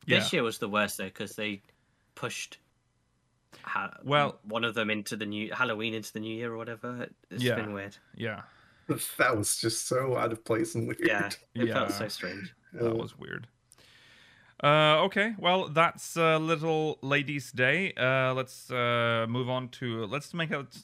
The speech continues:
Speaker 2: a s-, quick sidetrack because the, um, Viera naming conve-, male, v-, was it just for male?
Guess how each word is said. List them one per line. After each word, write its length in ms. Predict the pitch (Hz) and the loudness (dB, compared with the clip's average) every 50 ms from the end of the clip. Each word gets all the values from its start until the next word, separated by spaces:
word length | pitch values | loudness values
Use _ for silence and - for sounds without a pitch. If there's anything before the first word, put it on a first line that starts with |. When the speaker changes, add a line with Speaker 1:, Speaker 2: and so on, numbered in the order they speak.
| _ - | _ -14
Speaker 2:
a 20 | - | -12
s-, 300 | 139 - - - - - _ | -12 -12 -14 -14 -16 -16 _
quick 240 | - - 208 196 - | -4 -4 -4 -2 -4
sidetrack 800 | - - 190 170 165 160 - - - 131 113 120 120 - - - | -4 0 2 4 2 2 0 2 4 6 6 6 4 2 -4 -8
because 360 | 139 - - 135 123 - - - | -8 -4 -2 -4 -4 -4 -6 -4
the, 280 | 131 127 127 127 131 | -2 -2 2 4 4
um, 340 | 127 127 127 127 131 127 - - | 6 6 6 4 2 -2 -8 -6
Viera 400 | 113 113 131 139 156 190 220 220 | -4 0 4 6 6 6 6 4
naming 380 | 175 165 180 208 196 156 117 95 _ _ _ _ _ _ _ _ _ _ _ _ - | 2 2 0 0 0 -4 -6 -6 _ _ _ _ _ _ _ _ _ _ _ _ -6
conve-, 400 | - 123 120 123 123 - - 135 | -4 -2 -2 -2 -2 -2 0 0
male, 440 | 135 135 156 185 220 226 180 143 123 | 2 4 4 4 4 4 2 0 0
v-, 200 | 117 113 120 - _ _ _ _ _ _ - | -2 -6 -10 -12 _ _ _ _ _ _ -4
was 100 | 123 131 | -2 -2
it 120 | 156 185 175 | -2 0 2
just 180 | 170 165 151 | 2 2 2
for 100 | - 170 | 2 0
male? 400 | 147 127 113 117 131 156 185 190 | 2 2 4 2 2 2 0 -4